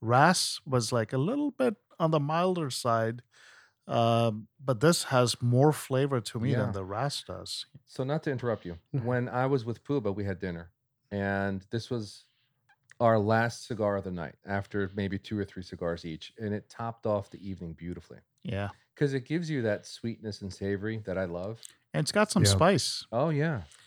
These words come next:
Speaker 1: And you get, like, little hints of, like, some kinda nut, like, I don't know, cashews or,
Speaker 2: Mm.
Speaker 1: uh, almonds or little,
Speaker 2: Yeah.
Speaker 1: little
Speaker 3: It's
Speaker 1: nuttiness, little spice.
Speaker 3: little leather.
Speaker 1: Little leather.
Speaker 3: It's
Speaker 2: Yeah.
Speaker 3: got that
Speaker 1: Cedar.
Speaker 3: cedar thing that it,
Speaker 1: Yeah.
Speaker 3: I would say that the primary note in this to me is cedar, or it's kinda woody. It's, it's,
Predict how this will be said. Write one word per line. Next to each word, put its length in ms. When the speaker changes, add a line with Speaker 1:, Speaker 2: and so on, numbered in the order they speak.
Speaker 1:
And 120
you 80
get, 200
like, 140
little 400
hints 380
of, 140
like, 200
some 160
kinda 220
nut, 460
like, 220
I 80
don't 100
know, 220
cashews 680
or, 260
Speaker 2:
Mm. 60
Speaker 1:
uh, 200
almonds 500
or 200
little, 180
Speaker 2:
Yeah. 80
Speaker 1:
little 160
Speaker 3:
It's 140
Speaker 1:
nuttiness, 560
little 160
spice. 600
Speaker 3:
little 240
leather. 460
Speaker 1:
Little 180
leather. 420
Speaker 3:
It's 160
Speaker 2:
Yeah. 40
Speaker 3:
got 120
that 160
Speaker 1:
Cedar. 100
Speaker 3:
cedar 160
thing 260
that 160
it, 100
Speaker 1:
Yeah. 240
Speaker 3:
I 120
would 160
say 160
that 220
the 80
primary 460
note 300
in 140
this 180
to 100
me 140
is 140
cedar, 440
or 180
it's 140
kinda 240
woody. 460
It's, 220
it's, 280